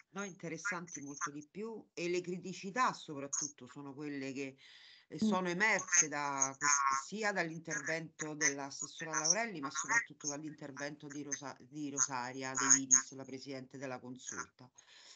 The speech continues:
Speaker 1: E, mm, sappiamo che la Regione sta facendo dei tagli indicibili, indescrivibili,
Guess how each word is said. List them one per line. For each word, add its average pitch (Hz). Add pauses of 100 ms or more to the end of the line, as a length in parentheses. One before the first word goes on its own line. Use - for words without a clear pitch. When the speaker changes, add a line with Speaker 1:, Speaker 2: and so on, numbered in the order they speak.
(440)
Speaker 1:
E, 180 (300)
mm, 151
sappiamo 226
che 170
la 165
Regione 180
sta 170
facendo 175
dei 170
tagli 175
indicibili, 175
indescrivibili, 180